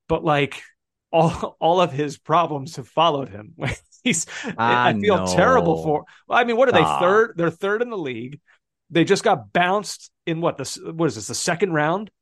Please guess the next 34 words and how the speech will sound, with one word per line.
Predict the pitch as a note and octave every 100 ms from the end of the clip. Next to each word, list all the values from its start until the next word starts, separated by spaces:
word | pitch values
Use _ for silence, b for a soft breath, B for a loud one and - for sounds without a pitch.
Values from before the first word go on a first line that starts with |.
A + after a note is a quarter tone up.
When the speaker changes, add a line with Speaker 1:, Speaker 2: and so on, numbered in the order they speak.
| _ -
Speaker 1:
of | C#3
the | E3+
D | E3+ F3
F | E3+
B | E3
Pokal? | D3+ D#3 D#3+ G#2
Like, | G2 F2 - _ -
I | - F3+
mean, | -
<laughs> | -
by | D#3+ D3
a | C#3 C#3+ -
third | E3 E3 E3
tier | - D#3+ E3+
side? | - D3 C#3 A#2+ E3+
Like, | D#3
he, | D3
Speaker 2:
It's | B2+ D#3
November. | C#3+ C3 C#3 C#3+ B2+ G#2+ F#2+
Speaker 1:
he, | G#3
he |
Speaker 2:
It's | C#3+
Speaker 1:
went | A#3
to, | D3
Speaker 2:
November. | C#3 D3+ B2+ A#2
Speaker 1:
he | F3
went | E3+ G3+ G#3+
to | G3
Speaker 2:
There's | D3+
a |
Speaker 1:
Bayern | F3+ A3 G3+ F3
to | F3+ E3
escape | - - A3+ G3 -
this. | C3+ F#2 - -